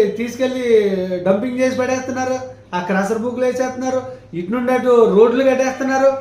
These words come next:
ఇవేమి మన అధికార జిల్లా యంత్రాంగానికి కనిపించడం లేదు. కళ్ళుండి కబోదుల్లాగా వ్యవహారం చేస్తున్నారు. ఏ అంత ఉన్నప్పుడు విఎంఆర్డీఏ మాస్టర్ ప్లాన్ని మార్చి పడేయండి.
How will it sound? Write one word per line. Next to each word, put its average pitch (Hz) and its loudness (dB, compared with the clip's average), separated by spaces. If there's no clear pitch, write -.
ఇవేమి 240 4
మన 269 0
అధికార 240 2
జిల్లా 233 0
యంత్రాంగానికి 262 0
కనిపించడం 269 0
లేదు. 262 2
కళ్ళుండి 262 2
కబోదుల్లాగా 254 4
వ్యవహారం 247 2
చేస్తున్నారు. 233 -2
ఏ 240 6
అంత 269 2
ఉన్నప్పుడు 285 2
విఎంఆర్డీఏ 285 4
మాస్టర్ 262 -2
ప్లాన్ని 285 0
మార్చి 262 0
పడేయండి. 294 2